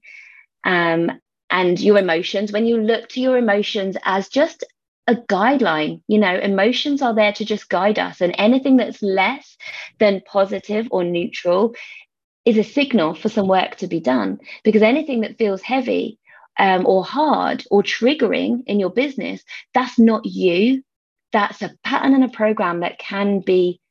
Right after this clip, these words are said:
changed. Um, and so, um, yeah, our perspective on anything matters,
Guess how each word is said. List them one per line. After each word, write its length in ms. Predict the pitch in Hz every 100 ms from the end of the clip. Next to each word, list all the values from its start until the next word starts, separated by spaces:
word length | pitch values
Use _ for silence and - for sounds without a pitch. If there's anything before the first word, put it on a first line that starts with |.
| _ _
changed. 600 | - 190 180 160 - - - _ _ _ -
Um, 360 | 185 175 180 -
and 260 | 196 190 180
so, 480 | - 196 185 185 185 - _ _ _ -
um, 560 | 185 185 185 180 208 - _ _ _ _ _ - -
yeah, 240 | 220 156 - - _
our 240 | 208 240 247
perspective 880 | 214 - - 233 - - 170 247 - - _
on 200 | 185 185 -
anything 720 | 214 214 214 - 160 185 220 -
matters, 640 | 170 175 - 165 170 -